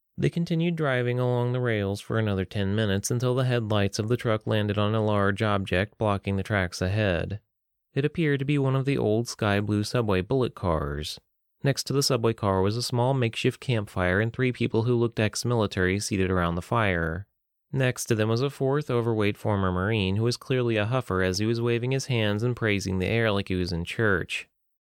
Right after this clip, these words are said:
Nadia considered taking the offensive,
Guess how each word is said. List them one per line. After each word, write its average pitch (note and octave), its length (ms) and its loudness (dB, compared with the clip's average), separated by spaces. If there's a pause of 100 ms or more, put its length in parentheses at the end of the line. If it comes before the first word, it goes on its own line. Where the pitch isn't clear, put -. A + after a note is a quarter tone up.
Nadia C#3 420 2
considered A#2 460 0
taking G2+ 320 0
the F#2 100 2
offensive, F2+ 800 0